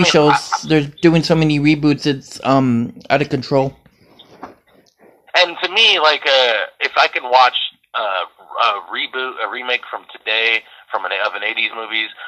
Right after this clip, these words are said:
Speaker 1: with, like, all the better, like, s-, special effects and stuff, to me that just instantly ruins that movie for me because for me the, the cheesy effects of the eighties,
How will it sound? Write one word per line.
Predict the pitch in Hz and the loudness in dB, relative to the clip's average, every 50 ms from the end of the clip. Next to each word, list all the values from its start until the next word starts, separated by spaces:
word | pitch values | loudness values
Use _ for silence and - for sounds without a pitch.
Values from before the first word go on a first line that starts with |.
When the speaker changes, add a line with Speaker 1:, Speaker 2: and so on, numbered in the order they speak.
| - - | -12 -12
Speaker 1:
with, | 92 92 - - | -12 -10 -8 -6
like, | 95 95 95 - | -4 -4 -4 -6
all | - - - 110 110 107 107 107 107 104 101 | -6 -4 -2 -2 0 0 -2 -2 -2 -4 -6
the | 104 | -4
better, | - 104 104 101 - 196 196 190 92 92 92 - | -2 -2 0 2 2 2 2 0 -2 -4 -6 -4
like, | 98 92 92 | -4 -4 -4
s-, | - - - - - - | -6 -12 -16 -16 -16 -10
special | - - 117 117 - 113 101 | -4 -2 -2 -2 -2 -4 -4
effects | - - 110 - - - | -2 -2 -4 -4 -6 -14
and | - | -10
stuff, | - 127 113 113 - - - | -4 -2 -2 -2 -4 -8 -14
to | |
me | 120 131 131 127 107 | -10 -8 -6 -4 -2
that | 110 104 - | -4 -4 -4
just | 104 101 - | -6 -12 -12
instantly | 107 104 101 - - - 98 95 | -14 -14 -16 -16 -14 -12 -10 -8
ruins | 90 98 98 101 98 95 90 - - - 85 - - | -6 -6 -4 -4 -6 -8 -12 -16 -20 -20 -16 -6 -2
that | 104 95 90 - - | 2 2 2 0 -2
movie | 98 98 92 87 90 87 87 _ - - - | -10 -10 -10 -10 -10 -12 -12 _ -18 -14 -12
for | 92 90 | -12 -12
me | 90 90 87 | -10 -12 -12
because | 90 90 - - 92 85 87 - - - - - - - - | -14 -14 -12 -10 -10 -10 -12 -16 -20 -20 -20 -20 -16 -10 -8
for | 113 | -6
me | 123 131 135 131 127 123 - - - - - _ - | -4 -2 -2 -2 -2 -6 -10 -14 -20 -20 -20 _ -8
the, | 98 104 101 95 90 85 82 80 - | -6 -2 -2 -2 -2 -4 -6 -10 -12
the | 101 101 - - | -12 -10 -8 -8
cheesy | 123 117 104 101 113 107 | -8 -6 -8 -8 -10 -8
effects | - - 110 104 - - - 107 | -4 -4 -4 -4 -4 -6 -10 -10
of | 95 87 | -10 -10
the | 92 | -10
eighties, | 78 104 107 101 95 92 92 92 92 | -10 -10 -10 -12 -14 -14 -16 -16 -18